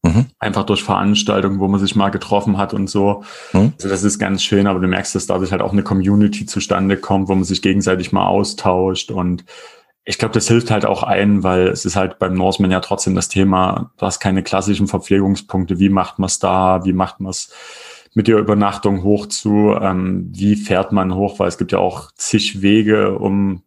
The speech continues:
Speaker 2: dann an den Eidfjord zu kommen, per Flugzeug, per Boot, über Schweden, über Dänemark. Das ist immer sehr lustig,
Speaker 1: Mhm.
Speaker 2: was da so an neuen Ideen hochschwappt, ein Stück weit. Und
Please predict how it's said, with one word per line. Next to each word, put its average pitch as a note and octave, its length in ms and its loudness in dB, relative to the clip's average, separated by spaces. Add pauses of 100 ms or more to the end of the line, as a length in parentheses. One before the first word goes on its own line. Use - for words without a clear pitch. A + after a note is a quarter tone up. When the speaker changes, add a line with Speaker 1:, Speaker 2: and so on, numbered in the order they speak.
Speaker 2:
dann F#2+ 180 -2
an F#2+ 120 0
den F#2+ 120 0
Eidfjord G#2 540 0
zu - 180 -4
kommen, G2+ 320 0
per F#2+ 200 0
Flugzeug, G2+ 680 -2
per F#2 180 0
Boot, G#2 540 2
über F#2+ 540 0
Schweden, G2+ 840 0 (320)
über G#2 160 0
Dänemark. G2+ 680 2
Das G2 120 -8
ist F#2+ 140 -6
immer F#2+ 160 -2
sehr F#2+ 400 0 (400)
lustig, G#2 340 2
Speaker 1:
Mhm. G2+ 80 -6
Speaker 2:
was - 120 -8
da G2 120 2
so G2+ 140 0
an F#2+ 120 0
neuen G#2 200 4
Ideen G#2+ 420 2
hochschwappt, - 880 -2
ein A#2+ 100 -4
Stück G#2+ 300 -2
weit. G#2 400 0
Und F2 520 -6